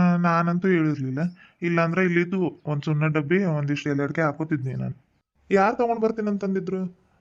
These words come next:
ನಂಗೂ ಅಷ್ಟ್ ಗೊತ್ತಿಲ್ಲ ಎಲೆಡ್ಕೆ ಯಾರ್ ತಗೊಂಡ್ ಬರ್ತಾರಂತ. ಹೆಂಗಾದ್ರೂ ಇರ್ಲಿ, ಒಂದು ನಾಲ್ಕೈದು ಎಲೆ, ಒಂದಿಷ್ಟು ಅಡಿಕೆ,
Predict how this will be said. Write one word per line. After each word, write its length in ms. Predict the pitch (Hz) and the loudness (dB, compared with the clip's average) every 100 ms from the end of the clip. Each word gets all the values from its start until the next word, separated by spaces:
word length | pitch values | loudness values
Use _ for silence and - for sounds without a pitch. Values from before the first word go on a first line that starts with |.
| _ _ 185 | _ _ 2
ನಂಗೂ 320 | 190 208 226 | 4 4 2
ಅಷ್ಟ್ 160 | 226 190 | 0 0
ಗೊತ್ತಿಲ್ಲ 480 | 202 202 220 160 | 0 2 0 0
ಎಲೆಡ್ಕೆ 420 | 147 151 165 170 180 | 0 0 -2 -2 -2
ಯಾರ್ 220 | 165 165 | 0 -2
ತಗೊಂಡ್ 240 | 170 165 | -2 0
ಬರ್ತಾರಂತ. 480 | 160 160 165 147 135 226 - - - _ | -2 -2 -2 -2 -4 -6 -10 -20 -20 _
ಹೆಂಗಾದ್ರೂ 400 | 156 160 180 196 | 2 4 4 4
ಇರ್ಲಿ, 260 | 202 202 202 | 2 4 2
ಒಂದು 280 | 214 180 170 | 2 2 2
ನಾಲ್ಕೈದು 420 | 156 151 156 156 | 0 0 -2 0
ಎಲೆ, 280 | 156 190 226 | 0 -2 -2
ಒಂದಿಷ್ಟು 420 | 175 151 156 151 | -4 -4 -2 0
ಅಡಿಕೆ, 300 | 160 180 | 0 0